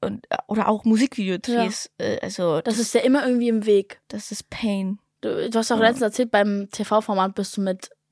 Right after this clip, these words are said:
Speaker 2: Adiletten hingegangen, feier ich.
Speaker 1: Nee,
Speaker 2: Hä?
Speaker 1: Fake-Adiletten.
Speaker 2: Fake-Adiletten. Stimmt,
Speaker 1: Fake-Adiletten.
Speaker 2: vier
Speaker 1: Das waren ja
Speaker 2: Streifen.
Speaker 1: keine Adiletten. Das waren
Speaker 2: Stimmt,
Speaker 1: vier
Speaker 2: ja.
Speaker 1: Streifen, ja.
Speaker 2: Ja, stimmt, weil jetzt geht ja gerade die Promo los und so weiter
Speaker 1: Ja.
Speaker 2: für deine E P,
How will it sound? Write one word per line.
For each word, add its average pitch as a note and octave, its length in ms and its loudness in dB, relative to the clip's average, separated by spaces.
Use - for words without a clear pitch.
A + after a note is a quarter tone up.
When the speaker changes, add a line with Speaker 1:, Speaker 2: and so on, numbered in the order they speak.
Speaker 2:
Adiletten C4 480 2
hingegangen, G#3 440 2
feier D#4+ 340 4
ich. - 240 -4
Speaker 1:
Nee, G#3+ 120 -2
Speaker 2:
Hä? - 20 -8
Speaker 1:
Fake-Adiletten. F#3 880 0
Speaker 2:
Fake-Adiletten. G3+ 760 4
Stimmt, A3+ 260 4
Speaker 1:
Fake-Adiletten. F#3+ 240 4
Speaker 2:
vier G#3+ 60 0
Speaker 1:
Das - 80 -8
waren A#3 180 6
ja B3+ 80 6
Speaker 2:
Streifen. G#3 80 0
Speaker 1:
keine F#3 340 -2
Adiletten. F3 680 -6
Das - 140 -18
waren G3 100 -4
Speaker 2:
Stimmt, - 180 -4
Speaker 1:
vier A#3+ 160 4
Speaker 2:
ja. G3+ 80 -2
Speaker 1:
Streifen, G3 500 -6
ja. G3 220 -8
Speaker 2:
Ja, A#3+ 80 0
stimmt, C4 400 2
weil A3+ 120 6
jetzt B3+ 160 4
geht B3 120 0
ja A#3+ 60 6
gerade A3+ 180 0
die A3 80 -6
Promo C#4 360 4
los A#3+ 220 4
und A3+ 100 -6
so A3+ 100 0
weiter A3 280 2
Speaker 1:
Ja. A3 60 0
Speaker 2:
für G#3+ 560 0
deine G#3 240 -6
E G#3+ 60 -8
P, D4+ 320 2